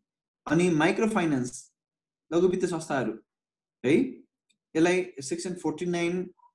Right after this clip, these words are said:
फोरमा छ यो, यसलाई class डी भन्छन्, है। यसरी चाहिँ चारवटा वर्गहरू हाम्रो नेपालको ब्याङ्कहरूको छ। सर, branch office of Nepalese bank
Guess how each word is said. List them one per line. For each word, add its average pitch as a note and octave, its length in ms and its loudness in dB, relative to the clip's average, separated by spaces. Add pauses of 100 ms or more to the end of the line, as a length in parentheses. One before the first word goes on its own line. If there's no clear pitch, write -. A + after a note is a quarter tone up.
(320)
फोरमा G3+ 260 6
छ - 100 -4
यो, A#2+ 220 0 (540)
यसलाई C3+ 140 -2
class C#3+ 520 -2
डी D#3 340 -2
भन्छन्, G#2+ 420 -2 (680)
है। G3 260 -4 (320)
यसरी C3 300 0
चाहिँ C#3 220 -2 (380)
चारवटा B2 320 4
वर्गहरू A2 540 -2
हाम्रो G2+ 220 -6
नेपालको G2+ 360 -6
ब्याङ्कहरूको F#2 480 -6
छ। - 120 -8 (4000)
सर, - 180 2
branch D3+ 340 4
office F#3+ 300 0
of E3+ 60 0
Nepalese D#3 440 0
bank D#3 180 -4